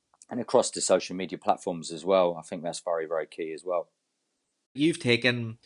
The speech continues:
Speaker 2: your, your uefa, your U S S F, your experience on coach education is, is vast. What were you like in those courses? Were you the person sitting at the back, or were you the person that was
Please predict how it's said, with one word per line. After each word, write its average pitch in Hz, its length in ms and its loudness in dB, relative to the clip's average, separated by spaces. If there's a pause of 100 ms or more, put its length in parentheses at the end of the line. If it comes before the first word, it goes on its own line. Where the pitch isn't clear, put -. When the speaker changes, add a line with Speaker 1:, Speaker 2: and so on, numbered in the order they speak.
(280)
Speaker 2:
your, 110 360 0
your 107 380 -4
uefa, 113 920 -2
your 107 100 -4
U 110 220 -2
S 107 180 -6
S 101 200 -6
F, 104 400 -2
your 131 120 2
experience 110 680 -2
on 101 120 -4
coach 107 300 -4
education 107 760 -4
is, 101 320 -8 (360)
is 113 280 -4 (120)
vast. 120 640 0 (140)
What 143 280 -2
were 160 80 0
you 117 220 0
like 143 340 0 (240)
in 120 160 -6
those 110 220 -4
courses? 120 800 -2
Were 117 140 -2
you 123 300 0
the 110 80 -4
person 110 400 -6
sitting 110 240 -10
at 104 80 -16
the 92 60 -12
back, 110 400 -8
or 110 80 -4
were 110 80 -2
you 113 160 -2
the 107 80 -2
person 107 480 -4
that 107 120 -8
was - 380 -8